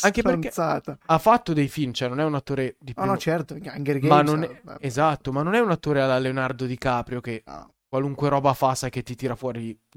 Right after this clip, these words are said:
Speaker 1: la
Speaker 2: Certo,
Speaker 1: prestazione.
Speaker 2: non è che sei andato a prendere Russell Crowe che dici,
Speaker 1: Bra-,
Speaker 2: "Wow, è un attorone".
Speaker 1: cioè, hai preso un attore non mediocre, non mi permetto, un attore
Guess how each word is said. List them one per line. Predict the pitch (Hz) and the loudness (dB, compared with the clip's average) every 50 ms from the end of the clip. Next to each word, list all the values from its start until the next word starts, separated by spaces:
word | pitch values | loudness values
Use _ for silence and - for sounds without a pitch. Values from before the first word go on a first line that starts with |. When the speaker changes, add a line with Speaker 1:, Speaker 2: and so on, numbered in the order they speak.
| 131 131 _ _ _ _ _ | -20 -20 _ _ _ _ _
Speaker 1:
la | - 127 117 | -10 -8 -6
Speaker 2:
Certo, | - | -6
Speaker 1:
prestazione. | 139 135 - - 127 143 151 143 127 123 113 104 104 | -6 -6 -6 -4 -2 -2 -2 -2 -2 -4 -8 -8 -10
Speaker 2:
non | 98 107 117 - _ | -12 -14 -16 -18 _
è | _ 151 139 | _ -8 -6
che | 151 147 | -6 -4
sei | - 151 | -2 -2
andato | 147 139 143 | -2 -2 -2
a | 131 | -2
prendere | 143 143 139 139 139 | -2 -2 0 0 0
Russell | 139 143 139 127 - - 147 131 | 0 0 -2 -2 -2 -4 -4 -4
Crowe | - - 139 139 139 143 139 135 | -4 -4 -2 -2 0 0 0 0
che | 131 | 0
dici, | 131 131 | 0 0
Speaker 1:
Bra-, | 135 139 143 | 2 2 4
Speaker 2:
"Wow, | 139 135 131 131 143 151 156 151 156 147 143 143 143 139 139 143 | 2 2 2 2 2 2 2 2 2 2 2 2 2 2 2 2
è | 143 139 139 | 2 0 0
un | 139 139 147 | 0 0 -2
attorone". | 143 135 - _ _ - - 156 151 | -2 -4 -6 _ _ -2 0 2 4
Speaker 1:
cioè, | 165 156 151 143 147 131 | 4 4 4 2 2 2
hai | - 165 170 | 4 4 4
preso | 170 175 240 220 180 143 139 | 6 6 6 6 6 4 4
un | 156 | 2
attore | 185 220 220 - - 185 175 180 180 208 202 | 2 2 2 2 0 2 4 6 6 6 4
non | 208 208 151 | 4 2 0
mediocre, | 135 131 135 117 131 147 131 123 - - | -2 -4 -4 0 2 2 2 0 -2 -4
non | 131 131 131 | -4 -4 -4
mi | 131 131 123 | -4 -4 -4
permetto, | - 139 139 139 139 131 123 - - 147 | -2 -2 -2 0 0 -2 -2 -4 -4 -4
un | 143 170 208 | -2 -2 -2
attore | 220 - _ 180 180 208 220 220 196 - - | -4 -4 _ 0 2 4 4 4 4 2 0